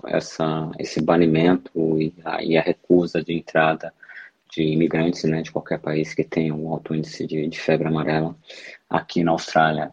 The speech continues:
Atualmente, o que eles fazem é explicar pra pessoa, né, a importância da febre amarela, tal, o, é,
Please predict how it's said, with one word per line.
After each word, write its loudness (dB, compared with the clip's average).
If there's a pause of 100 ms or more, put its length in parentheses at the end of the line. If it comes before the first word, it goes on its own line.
(120)
Atualmente, 0 (340)
o -2
que 0
eles 0
fazem 2
é 6
explicar 2 (220)
pra -2
pessoa, 4
né, 0
a -2
importância -2
da -4
febre -8
amarela, -2 (240)
tal, 0 (100)
o, -4 (140)
é, -4